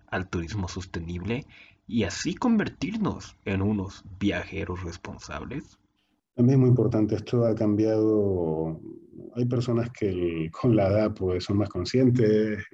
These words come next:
Speaker 2: hay otras que no, que no se puede hacer absolutamente nada porque no cambian. Sencillamente poner en valor y,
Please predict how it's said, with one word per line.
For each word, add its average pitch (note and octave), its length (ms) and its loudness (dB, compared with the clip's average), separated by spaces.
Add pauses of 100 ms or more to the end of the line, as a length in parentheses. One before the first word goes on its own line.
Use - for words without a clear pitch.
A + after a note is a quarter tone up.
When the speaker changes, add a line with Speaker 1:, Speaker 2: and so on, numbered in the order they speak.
(480)
Speaker 2:
hay F#2+ 80 -18
otras G2 200 -10
que - 140 -20
no, F#2+ 300 -12
que A2 80 -8
no G#2 60 -6
se - 140 -4
puede A2 200 -2
hacer F#2+ 200 -6
absolutamente F#2+ 580 -8
nada F#2+ 180 -12
porque F2 200 -12
no F2+ 120 -6
cambian. F#2 380 -4 (920)
Sencillamente A2+ 1120 4 (280)
poner A2 260 0
en A#2+ 120 4
valor G#2 420 2
y, E2 600 -4